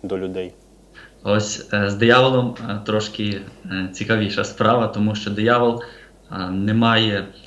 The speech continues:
Speaker 2: е, такої сили, як Бог має, але він має дуже хорошу хитрість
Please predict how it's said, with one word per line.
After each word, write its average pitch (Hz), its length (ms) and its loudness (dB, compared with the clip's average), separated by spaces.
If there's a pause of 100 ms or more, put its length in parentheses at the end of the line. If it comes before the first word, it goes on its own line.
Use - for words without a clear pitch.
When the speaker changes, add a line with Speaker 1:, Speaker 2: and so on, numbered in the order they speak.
(120)
Speaker 2:
е, 90 160 -8
такої 107 340 0
сили, 120 260 2
як 107 180 2
Бог 101 240 2
має, 104 360 0 (400)
але 104 180 0
він 117 180 4
має 120 380 4
дуже 113 280 0
хорошу 113 360 0
хитрість 110 720 -4